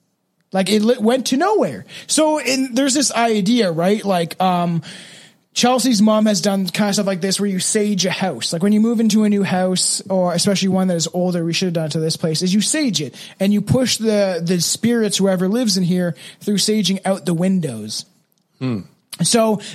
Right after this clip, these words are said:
Speaker 1: the weird thing is with this house, it seems like she was almost trapping the ghosts inside though. Because she's, she's doors to nowhere. So the ghost is like, "Oh, I'm gonna go haunt this person in this room. Oh, wait a minute, it's a wall. Oh, wait, I can walk through walls."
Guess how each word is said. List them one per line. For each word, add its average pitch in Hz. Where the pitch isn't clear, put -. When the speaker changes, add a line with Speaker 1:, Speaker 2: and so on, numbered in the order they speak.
Speaker 1:
the 220
weird 294
thing 294
is 254
with 233
this 311
house, 226
it 202
seems 233
like 220
she -
was 214
almost 208
trapping 180
the 190
ghosts 190
inside 180
though. 269
Because 240
she's, 269
she's 220
doors 240
to 240
nowhere. 214
So -
the 233
ghost 226
is 220
like, 214
"Oh, 233
I'm 240
gonna 226
go 233
haunt 208
this 214
person 208
in 202
this 220
room. 185
Oh, 277
wait 294
a 247
minute, 240
it's 247
a 226
wall. 214
Oh, 190
wait, 190
I 185
can 185
walk 170
through 151
walls." 123